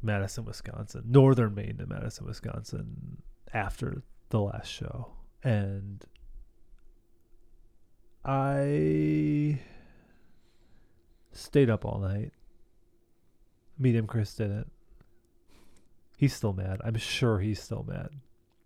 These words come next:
I slept from, like, Maine until Pennsylvania or something. <laughs> Like, like, we, we woke up, we packed up our tent. It was, like, eight in the morning. I never slept in that tent that he slept in. I just came back when the sun came up, and,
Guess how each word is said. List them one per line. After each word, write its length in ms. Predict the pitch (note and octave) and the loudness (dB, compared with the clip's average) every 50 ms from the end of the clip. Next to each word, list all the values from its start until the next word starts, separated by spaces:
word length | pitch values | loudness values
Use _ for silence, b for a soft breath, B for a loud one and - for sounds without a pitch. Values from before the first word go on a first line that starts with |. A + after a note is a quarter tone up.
| - - - | -16 -4 4
I 120 | C#3 C#3 | 6 6
slept 340 | C#3 - - D3+ C#3 C#3 - | 6 8 8 8 6 8 8
from, 160 | - C#3+ B2+ | 6 6 8
like, 220 | A#2+ A#2+ A#2+ A2+ G#2+ | 8 6 6 4 2
Maine 340 | A2+ A2+ A2+ A2+ A2+ A2+ | 0 0 2 2 2 2
until 280 | A#2 A#2 A#2 - B2+ A#2+ | 2 0 0 0 -2 -2
Pennsylvania 760 | A#2 - - B2+ A#2+ - - B2+ - C3+ - B2 B2+ B2+ C3 | 0 0 0 0 0 0 -2 -4 -2 0 0 0 0 0 0
or 100 | - C#3 | 0 0
something. 540 | - - D3 C3+ B2+ - - E3+ F3+ G#3 G3 - | 0 0 0 0 0 0 0 0 0 4 4 4
<laughs> 320 | - - - - - - - | 4 4 0 -2 0 6 6
Like, 560 | D#3 - - - C3+ - - D3 C3+ - - | 6 6 8 4 2 6 6 4 4 6 8
like, 180 | C#3+ F3+ E3+ | 8 8 10
we, 200 | F3 F3+ F#3 F3 B B B B | 12 10 10 10 B B B B
we 120 | B E3 E3 | B 12 12
woke 320 | D#3 D3+ D3+ D#3+ D#3+ - | 12 12 12 12 12 12
up, 200 | D#3+ D3 D3 - | 12 10 10 10
we 140 | - D#3 C#3+ | 6 4 6
packed 300 | C#3+ - C#3 C#3 C#3 - | 8 8 8 8 8 6
up 100 | C#3+ C3 | 6 6
our 120 | C#3 C#3 | 6 6
tent. 240 | C3+ - - C3 B2+ | 6 6 6 6 6
It 60 | C3 | 6
was, 140 | A#2+ A#2+ A#2 | 4 4 6
like, 160 | B2 A#2+ A#2+ | 6 4 4
eight 120 | B2 C3 C#3+ | 4 2 2
in 60 | C3+ | 2
the 60 | C#3 | 2
morning. 280 | B2+ B2+ B2+ A#2+ A#2+ A#2+ | 4 6 6 6 6 6
I 40 | A#2+ | 6
never 200 | C3 C3+ B2 A#2 | 4 6 6 4
slept 400 | - - - - B2 B2+ - - | 2 0 0 4 4 4 4 2
in 80 | A2 G#2 | 0 0
that 160 | G#2 G#2+ - | 0 -2 0
tent 180 | - A2+ G#2 | -2 -2 -2
that 120 | - G#2 G2 | -2 -2 -4
he 120 | G2+ G2+ | -2 -4
slept 380 | G2 - - A2 G#2+ G#2+ - - | -4 -2 -2 -2 -2 -2 -2 -6
in. 120 | - - - | -8 -6 -6
I 80 | - | -6
just 200 | A2 - - - | -6 -6 -6 -6
came 180 | - - A2+ G2+ | 0 0 0 0
back 340 | F#2+ G2+ G2+ G#2 G2 - - | 2 0 0 0 -2 -2 -2
when 100 | G2+ - | -6 -6
the 80 | - | -6
sun 260 | - - G#2+ G#2 G#2+ G#2+ | -8 -6 -4 -4 -4 -4
came 260 | - G#2+ G#2+ - - - | -4 -6 -6 -6 -6 -8
up, 200 | - - - - | -8 -8 -10 -10
and, 140 | - - B2 | -12 -12 -14